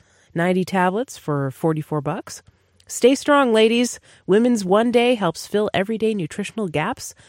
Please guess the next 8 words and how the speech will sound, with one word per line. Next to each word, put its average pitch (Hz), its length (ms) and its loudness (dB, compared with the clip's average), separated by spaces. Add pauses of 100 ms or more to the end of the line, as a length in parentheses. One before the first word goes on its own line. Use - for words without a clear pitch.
(160)
while 139 180 0
encouraging 185 580 -4
healthy 220 340 -8
stress - 420 -10
response - 720 -14
and 123 180 -8
balanced 139 460 -8
mood. 110 340 -8